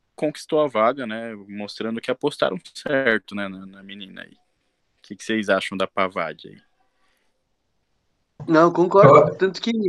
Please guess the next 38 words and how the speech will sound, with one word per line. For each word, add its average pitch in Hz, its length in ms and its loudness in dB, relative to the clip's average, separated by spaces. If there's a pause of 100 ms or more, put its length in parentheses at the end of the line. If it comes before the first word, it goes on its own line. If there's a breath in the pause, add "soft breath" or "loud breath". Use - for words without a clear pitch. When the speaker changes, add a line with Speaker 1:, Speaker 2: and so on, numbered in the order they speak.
(400)
Speaker 2:
ô, 147 160 4
pode 151 220 4
falar, 175 220 4
Leonardo. 143 400 -2 (540)
Speaker 3:
Não, 135 120 8
não, 156 180 10
falei, 123 320 10
falei. 117 400 10 (600)
Speaker 2:
Eu 165 160 4
concordo, 214 500 6
tanto 202 300 -2
que 175 560 -4
pra 170 120 0
classificação 175 680 -2
olímpica, 180 440 -2
se 202 100 -4
eu 214 60 -4
não 208 80 -2
me 196 100 -4
engano, 185 300 0
foi 202 420 2 (340 soft breath)
mês 151 260 0
passado 156 540 6
ou 165 100 2
ainda 165 200 -2
nesse 165 300 -8
mês 160 220 -4
que 220 100 -6
ela 233 160 -2
disputou, 175 640 0 (540 loud breath)
ah, 123 600 4 (140)
teve 139 180 -2
o 139 60 -4
campeonato 151 680 2
pra 196 160 0
decidir 180 480 -6 (140)
as 165 180 2
vagas 185 680 2